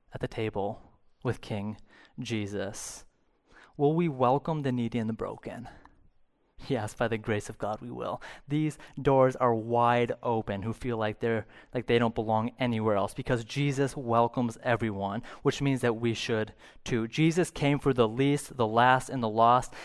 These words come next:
His is a deeply servant heart. Friends, our pride will convince us that somehow we belong and others don't. Aren't you thankful that Jesus invited you in? My goodness,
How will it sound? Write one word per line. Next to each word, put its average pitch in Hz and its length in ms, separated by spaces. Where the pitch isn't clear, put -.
His 170 260
is 151 220
a 135 80
deeply 151 640
servant 117 640
heart. 113 260
Friends, 135 280
our 143 220
pride 127 460
will 135 140
convince 127 340
us - 220
that 131 100
somehow 131 380
we 117 180
belong 110 320
and 107 80
others 104 260
don't. - 380
Aren't 151 140
you 190 80
thankful 117 400
that 113 100
Jesus 113 320
invited 107 380
you 113 160
in? 120 220
My 202 140
goodness, 110 640